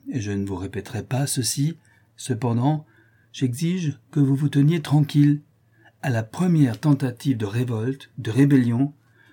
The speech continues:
je serai dans la désolante obligation de vous brûler la cervelle.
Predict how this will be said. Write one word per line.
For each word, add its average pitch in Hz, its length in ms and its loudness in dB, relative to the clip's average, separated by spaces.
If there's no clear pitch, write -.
je - 140 -8
serai 151 280 -2
dans 127 120 0
la 107 120 -2
désolante 156 600 2
obligation 143 500 0
de 156 80 0
vous 139 160 2
brûler 151 260 2
la 156 100 2
cervelle. 139 600 0